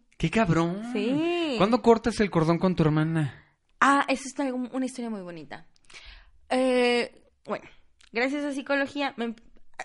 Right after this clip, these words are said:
Speaker 2: me empiezo a enamorar de la carrera, realmente. Este, empiezo a darle mucho provecho para mí,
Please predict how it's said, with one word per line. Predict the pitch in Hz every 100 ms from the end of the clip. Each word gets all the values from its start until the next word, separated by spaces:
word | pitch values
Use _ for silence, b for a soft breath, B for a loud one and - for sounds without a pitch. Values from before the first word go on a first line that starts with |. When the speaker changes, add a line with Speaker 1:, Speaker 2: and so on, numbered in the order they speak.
| -
Speaker 2:
me | 285
empiezo | 302 392
a |
enamorar | 381 277 233
de | 226
la | 226
carrera, | 214 180 170 233 _
realmente. | 196 202 202 185 220 277 b b b b b - 240 220 220
Este, | - - - 208 202 196 190 190 190 190 190 190 196 _ -
empiezo | 220 226 226 247 -
a | 233
darle | 220 220
mucho | 233 226 247
provecho | 214 214 220 214 233 277 b b b -
para | 269 240
mí, | 233 -